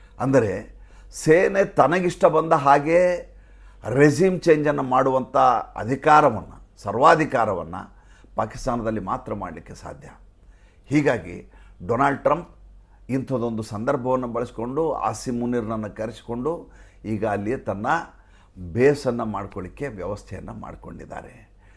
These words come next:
ಇದರಿಂದ ಕಕ್ಕಾಬಿಕ್ಕಿಯಾಗಿದ್ದು ಯಾರಿಗ? ಇಲ್ಲಿವರೆಗೂ ದುಡ್ಡನ್ನು ಹೂಡಿ, ಹೂಡಿ, ಹೂಡಿ, Belt and Road Initiative ಅಂತ ಮಾಡಿ, ಸಿಪೆಕ್ ಪ್ರಾಜೆಕ್ಟ್ ಮಾಡಿ, ಎಲ್ಲವನ್ನ ಮಾಡಿದಂಥ ಕ್ಸಿ ಜಿನ್‌ಪಿಂಗ್ ಅಲ್ಲಿ ಕೆಂಡ ಕಾರ್ತಾ ಇದ್ದಾರೆ ಪಾಕಿಸ್ತಾನದ ಮೇಲೆ.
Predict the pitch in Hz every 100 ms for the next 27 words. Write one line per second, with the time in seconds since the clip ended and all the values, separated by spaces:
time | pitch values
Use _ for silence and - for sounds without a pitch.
0 | - - - 123 135 139 139 139 123 -
1 | 185 170 165 160 151 147 135 135 123 117
2 | 117 110 - - - - - - - -
3 | 117 135 156 156 156 151 156 131 135 151
4 | 151 151 117 139 151 151 135 147 147 147
5 | 135 147 147 135 110 - - - - 98
6 | 78 95 107 131 147 147 131 135 143 139
7 | 143 139 135 135 143 143 143 131 139 139
8 | 143 139 117 - - - - - 135 -
9 | 147 - - 120 123 143 120 135 139 135
10 | 127 110 147 180 180 175 151 139 135 120
11 | 101 - 135 143 123 - - - - -
12 | - - - 101 98 147 151 127 127 117
13 | 139 147 - 101 104 110 135 - - 104
14 | 117 113 107 101 101 101 90 87 101 120
15 | - - - - 90 82 82 87 82 -